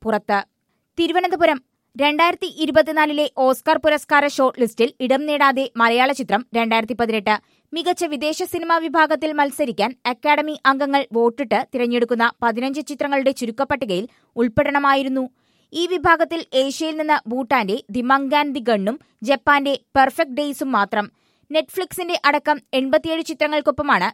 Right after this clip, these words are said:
ജൂഡ് ആന്റണി സംവിധാനം ചെയ്ത രണ്ടായിരത്തി പതിനെട്ട് Everyone is Hero മത്സരിച്ചത്. ജാർഖണ്ഡ് കൂട്ടബലാത്സംഗം ആസ്പദമാക്കി നിഷ പഹുജ നിർമ്മിച്ച ഡോക്യുമെന്ററി To Kill a Tiger രണ്ടാം ഘട്ടത്തിലേക്ക്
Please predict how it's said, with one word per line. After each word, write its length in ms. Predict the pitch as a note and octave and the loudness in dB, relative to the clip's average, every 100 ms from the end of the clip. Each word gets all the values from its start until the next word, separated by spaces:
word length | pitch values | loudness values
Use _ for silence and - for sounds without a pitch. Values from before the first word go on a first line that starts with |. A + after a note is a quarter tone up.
| - | -4
ജൂഡ് 280 | A#3 C#4+ D4+ | -4 0 2
ആന്റണി 280 | D4 D4 | 2 -2
സംവിധാനം 500 | D4+ D4 C#4 C#4+ C#4 | -4 -4 0 0 0
ചെയ്ത 240 | C4+ C#4+ C4+ C4+ - | -2 -2 2 2 2
രണ്ടായിരത്തി 420 | A#3 A#3 C4+ C4+ | -2 0 0 -2
പതിനെട്ട് 380 | C#4 C4+ F#3 G3 - _ _ | -4 -2 -2 -2 -4 _ _
Everyone 460 | C4 B3 D4+ D#4 D4+ C4+ | -4 -2 0 -2 -2 -6
is 140 | C4+ - _ | -8 -10 _
Hero 320 | B3 B3+ G3+ - - | -2 2 2 0 -2
മത്സരിച്ചത്. 600 | A3+ A3 B3 A3+ A#3+ A3+ A3 _ _ _ - | -2 0 -2 -2 -2 -2 -2 _ _ _ -6
ജാർഖണ്ഡ് 540 | A3 D#4+ D#4+ D#4+ E4 | 6 6 6 4 -4
കൂട്ടബലാത്സംഗം 840 | - D#4+ D4+ E4 E4 - D#4 D#4 - | -6 -4 0 0 0 -2 -2 -2 0
ആസ്പദമാക്കി 760 | B3+ C4 - B3 D4 C#4 C4 C#4+ - | 0 0 -2 -8 0 0 0 -8 -6
നിഷ 240 | A#3+ A3+ C4 | -6 -2 -2
പഹുജ 340 | B3 C4+ C#4 C4+ C4 | 0 -2 0 0 0
നിർമ്മിച്ച 360 | A#3+ B3 B3+ C4 B3 - | -2 -4 -4 0 -2 0
ഡോക്യുമെന്ററി 640 | A3+ A3+ C#4 C4+ G3+ F3+ C4 _ _ | -2 -2 -4 -4 -4 -4 -8 _ _
To 100 | D#4 | -8
Kill 240 | C#4 E4 E4+ - | -6 -4 -6 -2
a 80 | C#4+ | -2
Tiger 440 | - C#4 B3+ A#3+ A#3+ - | 2 0 2 2 0 -2
രണ്ടാം 380 | A#3+ B3 C4+ C#4+ | -2 2 2 2
ഘട്ടത്തിലേക്ക് 540 | D4 D4 C#4 C4 C4+ | 0 0 0 0 0